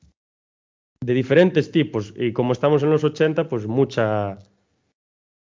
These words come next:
bueno, muchas películas que mezclan terror y humor. Eso es algo que está,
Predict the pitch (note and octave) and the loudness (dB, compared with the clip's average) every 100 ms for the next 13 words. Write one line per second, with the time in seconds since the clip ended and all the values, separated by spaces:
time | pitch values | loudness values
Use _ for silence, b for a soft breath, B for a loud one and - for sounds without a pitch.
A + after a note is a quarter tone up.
0 | - F3 G#2 G#2+ B2 B2 - C3 C3 C3 | 0 2 2 -2 -4 -4 -4 -2 -2 0
1 | B2 - A#2+ B2 B2 A#2+ A2+ A#2 B2+ B2 | -2 0 0 0 0 -2 0 0 2 2
2 | A#2+ A2+ A#2 D3+ D3 C#3 C#3 _ _ - | 2 0 2 2 2 0 -6 _ _ -12
3 | A2+ G#2 A#2+ A#2 A#2+ A#2 A2 G#2+ A2 A2+ | -10 -2 -2 0 0 2 2 -2 -2 0
4 | G#2+ A2 G#2+ G#2 - - | 0 -2 -4 -6 -8 -14